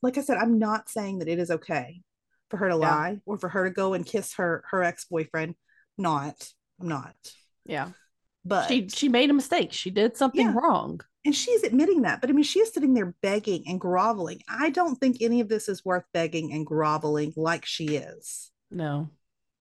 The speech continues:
Speaker 1: I think it's too much.
Speaker 2: I do too. I mean,
Speaker 1: I don't know.
Speaker 2: I don't know. I, I would, I say that,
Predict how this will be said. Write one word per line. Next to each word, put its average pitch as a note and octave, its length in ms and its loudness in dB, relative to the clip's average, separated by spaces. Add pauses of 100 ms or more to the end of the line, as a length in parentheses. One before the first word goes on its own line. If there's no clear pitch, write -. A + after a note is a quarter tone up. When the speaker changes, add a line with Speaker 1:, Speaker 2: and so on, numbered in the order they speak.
(100)
Speaker 1:
I G#3+ 40 -10
think B3+ 120 6
it's B3+ 120 0
too A#3 120 0
much. - 480 -4 (1200)
Speaker 2:
I G3 40 -4
do F3+ 80 -2
too. E3+ 400 -2 (100)
I G3 100 0
mean, F3+ 340 6 (1500)
Speaker 1:
I B3 100 2
don't A#3+ 120 2
know. F3 200 -8 (320)
Speaker 2:
I C#4 80 4
don't C4 100 8
know. D#3 360 6
I, A3 220 6
I B3 80 8
would, C#4 260 4
I G#3 140 6
say A#3 280 4
that, A3 340 6